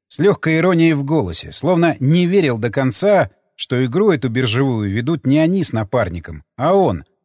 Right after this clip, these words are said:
бронзовый юноша с волшебной фигурой, точёным лицом и, как выяснилось, устрашающей аурой. Всегда диктовал Игнат, словно читал кем-то написанное сообщение.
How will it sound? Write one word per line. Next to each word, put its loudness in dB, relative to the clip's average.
бронзовый 2
юноша 2
с -8
волшебной -2
фигурой, -4
точёным 0
лицом 0
и, -14
как -2
выяснилось, 0
устрашающей -2
аурой. -4
Всегда 0
диктовал 2
Игнат, 0
словно 0
читал 0
кем-то -2
написанное -2
сообщение. -6